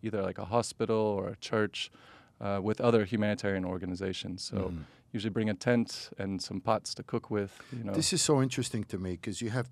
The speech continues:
Speaker 2: different organizations trying to accomplish a similar goal,
Speaker 1: Mm-hmm.
Speaker 2: right? So how did, h-, h-, how do you fit into that
Speaker 1: Yeah,
Speaker 2: without
Speaker 1: that's
Speaker 2: overlapping too much?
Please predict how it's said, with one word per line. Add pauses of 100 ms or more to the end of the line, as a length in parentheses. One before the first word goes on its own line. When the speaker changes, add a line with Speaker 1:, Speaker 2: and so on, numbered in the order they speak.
Speaker 2:
different
organizations
trying
to
accomplish
a
similar
goal,
Speaker 1:
Mm-hmm.
Speaker 2:
right? (320)
So
how
did,
h-, (260)
h-,
how
do
you (240)
fit
into
that (880)
Speaker 1:
Yeah,
Speaker 2:
without
Speaker 1:
that's
Speaker 2:
overlapping
too
much?